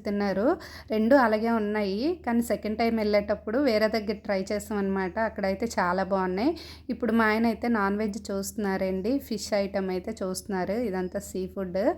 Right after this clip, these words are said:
ఇంక ఇక్కడైతే ఈ ఫిష్ ఫ్రై ఉంది కదా, అదైతే తీసుకున్నారనమాట. ఇంకా వేరేది ఏదో ఆర్డర్ పెట్టారు. నేను ఈ లోపల షాపింగ్ అని వెళ్ళిపోయాను. మా ఆయన ఆర్డర్ పెట్టి తిన్నారు.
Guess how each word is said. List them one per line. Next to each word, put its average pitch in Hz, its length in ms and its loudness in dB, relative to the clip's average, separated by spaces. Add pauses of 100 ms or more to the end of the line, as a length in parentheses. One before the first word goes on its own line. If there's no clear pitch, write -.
(360)
ఇంక 208 160 -4
ఇక్కడైతే 202 560 0
ఈ 226 120 0
ఫిష్ 214 280 -6 (400)
ఫ్రై 196 680 -2
ఉంది 196 240 0
కదా, 196 280 2
అదైతే 208 520 0
తీసుకున్నారనమాట. 190 1200 -2 (460)
ఇంకా 226 300 2
వేరేది 208 460 2
ఏదో 202 480 2
ఆర్డర్ 190 360 0
పెట్టారు. 208 320 -2
నేను 240 220 4
ఈ 214 80 2
లోపల 208 340 4
షాపింగ్ 214 580 2
అని 208 200 0
వెళ్ళిపోయాను. 196 460 0
మా 196 120 0
ఆయన 190 520 0 (420)
ఆర్డర్ 202 300 4
పెట్టి 214 320 -6
తిన్నారు. 214 500 0